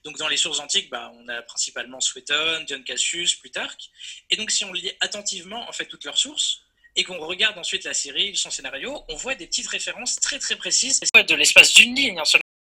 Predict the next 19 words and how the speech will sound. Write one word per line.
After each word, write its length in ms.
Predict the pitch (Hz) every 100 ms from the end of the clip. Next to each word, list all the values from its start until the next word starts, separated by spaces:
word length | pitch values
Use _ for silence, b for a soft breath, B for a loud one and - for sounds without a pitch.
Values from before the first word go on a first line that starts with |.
| _ _ _ _ -
ces 100 | -
sources, 420 | - 277 - - B B B B 156
euh, 300 | 156 143 139
et 80 | 165
qui 120 | -
sont 160 | 196 202
reproduites 420 | 196 180 170 -
dans 80 | 180
la 80 |
série. 260 | 160 143 127 _ _ _ _ _ 135
Euh, 460 | 127 120 120 123
on 60 | 123
peut 140 | 160
penser 260 | 156 165 185
par 140 | 165
exemple 420 | 139 151 180 _ - -
à 580 | 127 127 123 120 120
la 140 | 123 127
conception, 540 | - 175 175 - 185